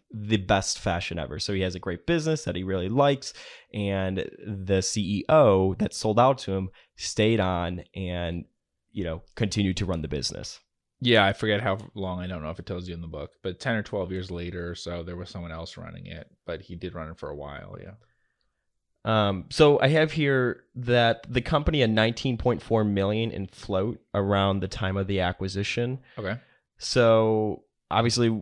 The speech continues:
Speaker 1: this term float is talked about a lot in the
Speaker 2: Mm-hmm.
Speaker 1: investor community because of what Buffett has been able to do with it. I mean, you actually sent me a, an article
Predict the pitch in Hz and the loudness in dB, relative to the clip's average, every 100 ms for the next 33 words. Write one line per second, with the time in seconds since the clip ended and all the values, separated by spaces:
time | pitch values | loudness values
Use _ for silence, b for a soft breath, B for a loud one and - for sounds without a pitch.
0 | 69 110 110 113 - - 123 104 - - | -6 -12 -4 0 0 0 0 0 -4 0
1 | 110 104 98 - 98 98 104 95 95 95 | 4 4 0 -2 0 0 2 2 4 4
2 | 92 98 95 92 92 92 107 104 - - | 2 0 -2 -2 -2 0 2 2 -2 0
3 | 107 101 98 92 - 120 104 101 95 101 | 2 2 0 -4 -2 -2 0 0 0 0
4 | 95 98 92 95 92 85 80 - 110 107 | 0 -2 -4 -2 -2 -4 -8 0 2 2
5 | - 101 B B - 107 127 127 - 104 | 0 -6 B B 0 2 4 2 2 -2
6 | 117 - 104 92 87 85 - _ _ _ | -2 0 0 0 0 -2 -6 _ _ _
7 | _ 98 98 107 107 - 107 98 | _ -4 2 2 2 0 0 -2